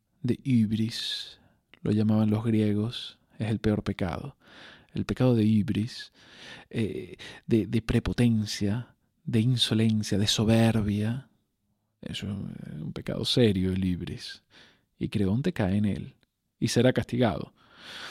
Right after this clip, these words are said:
Jean Anouilh, importante, un importante dramaturgo francés del siglo veinte, compone su Antígona en una de las,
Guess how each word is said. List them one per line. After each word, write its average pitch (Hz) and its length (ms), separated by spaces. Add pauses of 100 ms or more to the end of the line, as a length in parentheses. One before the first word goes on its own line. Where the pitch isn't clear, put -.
(1200)
Jean 220 240
Anouilh, 123 500
importante, 131 1000
un 120 220
importante 127 420
dramaturgo 117 480
francés 107 360
del 110 100
siglo 117 360
veinte, 104 420 (140)
compone 185 420
su - 140
Antígona 113 680 (1000)
en 170 140
una 233 180
de 202 80
las, 147 380